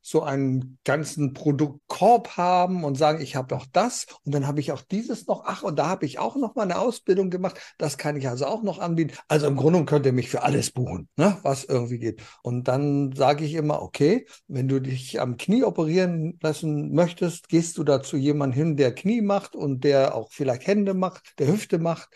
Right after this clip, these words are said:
und der viele andere Sachen, vielleicht auch Bauch-O Ps macht, oder gehst du zum Kniespezialisten?" Dann sage ich, "Natürlich gehe ich zum Kniespezialisten." Ich sage, "Okay,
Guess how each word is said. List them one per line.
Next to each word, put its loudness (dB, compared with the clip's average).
und -4
der 4
viele 0
andere 0
Sachen, 0
vielleicht -2
auch -6
Bauch-O 2
Ps -2
macht, -4
oder 0
gehst -4
du -12
zum -2
Kniespezialisten?" 0
Dann -6
sage 0
ich, -4
"Natürlich -6
gehe -10
ich -14
zum -12
Kniespezialisten." -4
Ich -18
sage, -10
"Okay, 2